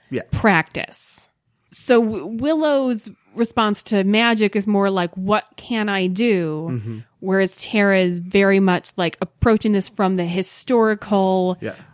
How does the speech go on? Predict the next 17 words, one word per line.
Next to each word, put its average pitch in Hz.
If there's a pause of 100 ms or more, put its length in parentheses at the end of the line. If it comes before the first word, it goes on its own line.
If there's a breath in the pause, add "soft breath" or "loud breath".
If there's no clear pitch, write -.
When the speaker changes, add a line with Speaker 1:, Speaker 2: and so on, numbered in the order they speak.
Speaker 2:
responsible, 190 (160)
we're 185
a 180
sacred 180
order 165
type 127
Speaker 1:
Mm-hmm. -
Speaker 2:
thing. 67
Speaker 1:
Yeah. 113 (600 soft breath)
It's, - (100)
it's, 139
it's -
kind 139
of, 120
you 135
know, 107 (160)
to 101